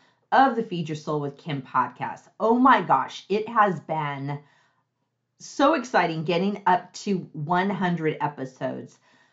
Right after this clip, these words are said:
On our hundredth episode, it is going to be a special one because I want to focus on what you all want to focus on.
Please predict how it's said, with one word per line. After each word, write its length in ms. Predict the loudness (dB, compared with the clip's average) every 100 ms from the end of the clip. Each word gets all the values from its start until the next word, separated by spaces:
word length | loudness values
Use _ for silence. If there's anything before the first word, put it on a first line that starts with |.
| _ _
On 160 | 2 4
our 100 | 4
hundredth 380 | 4 2 2 2
episode, 580 | 0 -2 2 4 2 0
it 200 | -4 -2
is 140 | -4
going 320 | 0 2 2
to 140 | -4 -10
be 180 | -4 -4
a 60 |
special 680 | -4 -14 _ 0 0 0 -2
one 420 | -2 -4 -8 -12 -14 -16
because 640 | -16 -12 2 4 4 0 -10 _
I 400 | 6 8 8 6
want 560 | 2 0 -2 -4 -14 -20 _ _ _
to 100 | -6
focus 440 | 2 2 2 -2
on 260 | 0 0 2
what 240 | 2 2
you 260 | 0 2 8
all 220 | 8 8
want 180 | 4 0
to 60 | -2
focus 420 | -4 -6 -8 -10
on. 280 | -12 -14